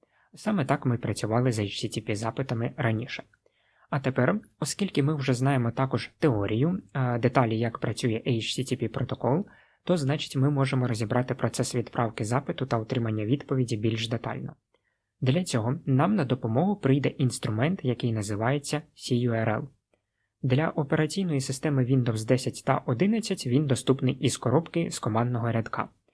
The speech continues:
А командний рядок можна запустити, натиснувши комбінацію клавіш Windows R і ввівши команду C M D. Ну а для операційної системи Ubuntu Linux тут потрібен термінал.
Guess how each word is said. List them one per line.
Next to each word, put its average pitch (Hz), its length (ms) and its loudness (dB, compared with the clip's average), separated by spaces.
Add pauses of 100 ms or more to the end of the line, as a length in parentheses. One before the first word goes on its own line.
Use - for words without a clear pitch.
(320)
А 123 120 0
командний 127 420 4
рядок 127 320 0
можна 127 340 4
запустити, 123 560 -2
натиснувши 120 560 -2
комбінацію 113 580 -2
клавіш 110 480 -2
Windows 110 540 -2
R 185 240 -2 (180)
і 120 220 0
ввівши 127 380 0
команду 113 420 0
C - 300 -6
M 110 180 0
D. 107 260 -6 (960)
Ну 185 160 2
а 139 60 2
для 127 200 4
операційної 123 560 2
системи 110 400 -2
Ubuntu 110 420 0
Linux 208 600 0
тут 156 220 2
потрібен 123 460 2
термінал. 113 580 0